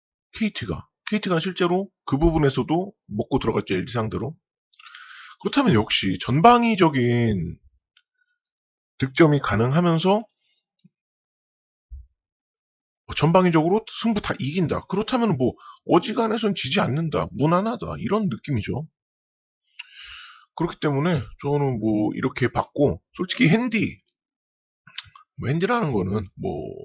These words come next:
우즈들이 나름대로 머리 싸매가지고 책정한 그거잖아요. 솔직히 핸디 안 가더라도, 핸디를 안 가더라도 내용 대비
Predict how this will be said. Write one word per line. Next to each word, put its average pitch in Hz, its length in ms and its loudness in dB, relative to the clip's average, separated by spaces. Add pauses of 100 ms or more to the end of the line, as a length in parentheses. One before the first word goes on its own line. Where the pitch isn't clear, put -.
(360)
우즈들이 131 400 0
나름대로 95 380 -2
머리 107 200 0
싸매가지고 113 720 -2 (300)
책정한 135 360 -2
그거잖아요. 87 720 -6 (840)
솔직히 - 280 -6
핸디 190 1000 0 (760)
안 147 200 2
가더라도, 135 640 4 (580)
핸디를 190 220 4
안 85 180 0
가더라도 135 540 2 (1300)
내용 208 340 6
대비 196 420 0